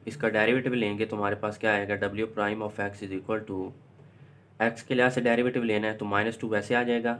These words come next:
एक्स स्क्वायर का derivative क्या आएगा, टू एक्स प्लस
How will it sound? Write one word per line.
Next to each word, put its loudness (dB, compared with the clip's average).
एक्स -4
स्क्वायर -4
का 0
derivative 0
क्या -2
आएगा, -2
टू -4
एक्स 0
प्लस 0